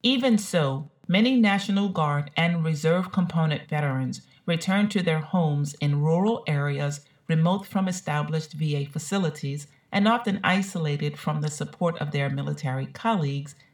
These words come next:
making it especially important for community providers to screen for military service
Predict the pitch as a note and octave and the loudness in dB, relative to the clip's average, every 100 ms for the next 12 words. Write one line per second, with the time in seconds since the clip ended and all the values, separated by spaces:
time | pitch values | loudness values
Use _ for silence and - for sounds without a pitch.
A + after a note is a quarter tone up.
0 | _ G#3+ A#3 G#3 D#3+ D#3+ - F#3 F#3 G3+ | _ 0 2 2 2 0 0 -2 0 0
1 | G#3 A3+ A#3 A#3 - D#3+ D3+ D3 D#3 D#3 | 2 0 0 -2 -2 -4 -4 -2 0 0
2 | D#3+ E3 F#3+ A3 G#3 A3+ G#3 D#3 D3 - | 0 -2 -4 -4 -2 0 0 -2 -4 -6
3 | E3+ - B3 A#3+ F#3 E3+ D3+ D3+ D3 D#3 | -6 -6 0 2 2 0 0 0 -2 -2
4 | C#3 C#3+ - F3+ E3+ C#3 C#3+ | -2 -4 -4 -2 -2 -2 -6